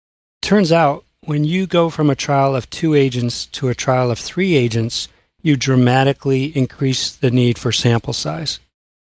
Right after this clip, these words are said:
So we used Bayesian adaptive randomization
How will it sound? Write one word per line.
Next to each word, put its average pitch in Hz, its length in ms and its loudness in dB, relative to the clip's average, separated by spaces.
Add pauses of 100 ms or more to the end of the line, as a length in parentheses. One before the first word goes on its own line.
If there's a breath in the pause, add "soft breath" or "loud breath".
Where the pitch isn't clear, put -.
(260)
So - 220 2
we 147 140 2
used 180 440 0 (200)
Bayesian 147 640 2 (200)
adaptive 131 600 0
randomization 127 960 0